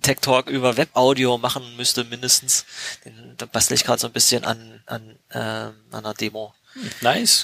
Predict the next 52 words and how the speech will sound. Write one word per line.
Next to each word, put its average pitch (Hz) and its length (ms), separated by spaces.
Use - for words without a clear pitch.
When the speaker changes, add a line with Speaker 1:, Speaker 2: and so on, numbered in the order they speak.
Speaker 1:
Ja, - 60
Speaker 2:
klingt - 140
Speaker 1:
auf - 80
Speaker 2:
cool. 135 60
Speaker 1:
jeden 220 120
Fall. 117 280
Also, 120 220
weil 120 280
bei 135 120
uns 135 200
ja 131 80
immer 131 220
in 123 60
der 127 80
Firma 135 260
das, - 420
die, 123 340
die 120 240
Webkomponente 135 600
so 127 80
ein - 20
bisschen - 260
stiefmütterlich 170 600
behandelt 165 320
wird. 156 140
Und - 40
ich - 80
sag - 140
so, - 160
„Na - 100
ja, 135 80
eigentlich 151 220
mit - 120
Webaudio - 440
kann - 80
man - 80
schon - 140
extrem 160 520
viel 170 240
machen.“ 170 300
Dann 123 160
schon, - 180
es 143 100
gibt 147 200
alle 127 180
einen 127 200
Tech - 200
Talk, 131 260
äh, 123 160
f-, - 340
äh, 117 300
im, 113 360